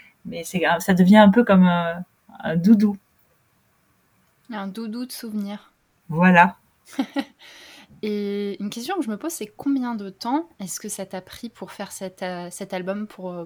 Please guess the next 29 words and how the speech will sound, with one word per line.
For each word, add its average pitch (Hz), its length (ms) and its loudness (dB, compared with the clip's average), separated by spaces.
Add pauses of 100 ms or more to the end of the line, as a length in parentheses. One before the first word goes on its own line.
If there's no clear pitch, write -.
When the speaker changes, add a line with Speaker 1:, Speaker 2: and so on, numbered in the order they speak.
Speaker 2:
pour 190 180 -18
ta 190 100 -6
maman, 214 240 -4
pour 190 160 -12
le 185 80 -8
coup, 262 200 -10
en 208 120 -8
plus, 226 160 -14
si - 180 -12
tu - 160 -16
l'as 165 280 -6 (520)
posté, 220 480 -8
donc 190 180 -8
il - 20 -10
y - 20 -8
a 175 40 -6
le 185 60 -10
temps 202 240 -6
de, 170 540 -10 (500)
d'écrire 208 340 -6
les 196 120 -6
lettres, 226 540 -2
de 196 100 -6
les 185 160 -6
rece-, 208 440 -10
de 190 160 -10
les 180 120 -8
poster, 226 580 -10
de, 185 360 -8